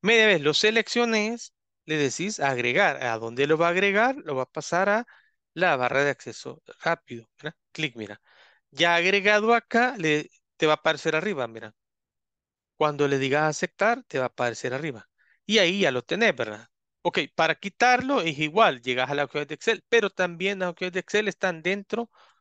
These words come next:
Y mira, hay un, hay un método que también dice acá, donde dice barra de acceso rápida, más comandos. Eso te abre las opciones de Excel. Es el mismo camino que vengas a, a inicio, opciones de Excel.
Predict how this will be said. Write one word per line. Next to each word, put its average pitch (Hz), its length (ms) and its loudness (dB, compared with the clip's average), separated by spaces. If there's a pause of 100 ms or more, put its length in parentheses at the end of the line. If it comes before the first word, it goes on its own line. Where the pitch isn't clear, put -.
(260)
Y 190 100 0
mira, 127 240 0
hay 156 200 -2
un, 170 220 -8
hay 151 180 -2
un 165 220 -8
método 165 520 -4 (560)
que 165 400 -2
también 147 360 -4
dice 147 240 -6
acá, 123 300 -6 (600)
donde 139 260 2
dice 151 260 -2
barra 143 240 2
de 151 80 2
acceso 170 320 -4
rápida, 196 540 -4 (160)
más 147 320 -4
comandos. 147 680 -4 (500)
Eso 233 320 2
te 208 160 2
abre 196 200 0
las 202 160 4
opciones 151 360 -2
de 175 100 -4
Excel. 240 320 -2
Es 170 160 -2
el 175 100 -6
mismo 190 440 -6
camino 196 540 -4
que 170 160 -2
vengas 147 420 -4
a, 120 60 0 (280)
a 120 220 -4
inicio, 143 640 -10 (480)
opciones 113 500 -4
de 127 120 -6
Excel. 214 340 -4